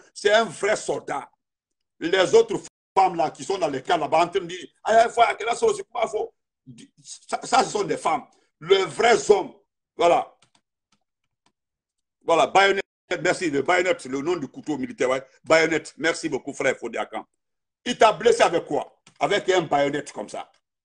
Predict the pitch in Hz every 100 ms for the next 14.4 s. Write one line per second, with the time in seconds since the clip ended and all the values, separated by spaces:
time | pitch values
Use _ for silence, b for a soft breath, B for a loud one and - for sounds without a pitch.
0 | - 254 220 202 190 208 - 208 202 196
1 | 202 185 - _ _ _ _ _ _ _
2 | _ 214 208 190 - _ _ _ _ -
3 | 294 240 269 - - 226 - 262 - -
4 | _ _ _ 202 208 247 262 240 196 185
5 | 190 - 214 170 185 214 240 262 135 160
6 | 156 - - _ _ - - _ _ _
7 | - 302 311 - - 311 294 214 190 -
8 | - 302 - 196 - 254 254 190 165 185
9 | 190 165 - _ _ _ _ - 202 196
10 | - 185 165 156 147 175 151 - 185 180
11 | - 226 214 - - - 156 135 _ _
12 | _ _ _ _ 220 202 - - _ _
13 | _ _ _ _ - 302 233 233 226 180
14 | 214 208 208 208